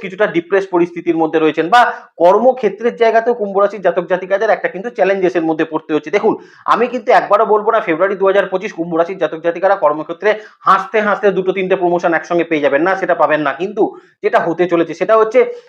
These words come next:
বৃহস্পতি মার্গী গতিতে ফিরছে, তার মানে এখান থেকে একটা জিনিস তো খুব স্পষ্ট হচ্ছে কুম্ভ রাশির জাতক জাতিকাদের জন্য, যাদের ক্ষেত্রে কর্মক্ষেত্রে ভীষণ রকম স্ট্রাগল চলছিল, লড়াই চলছিল, সেখান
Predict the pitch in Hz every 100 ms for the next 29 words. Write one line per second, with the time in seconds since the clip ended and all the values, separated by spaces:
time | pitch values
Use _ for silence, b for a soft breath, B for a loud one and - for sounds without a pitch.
0 | B 131 190 240 240 240 240 170 160 165
1 | 160 156 160 170 - 139 - 202 226 196
2 | 151 160 B B 165 233 233 233 247 220
3 | 220 214 202 214 214 226 220 - - 208
4 | - 226 220 202 190 180 170 170 151 156
5 | 156 160 160 165 165 214 185 139 170 185
6 | 185 220 165 B B - 180 226 247 247
7 | 240 175 175 214 220 220 226 - - 190
8 | 202 208 202 214 160 156 185 170 135 165
9 | 214 214 B - 240 254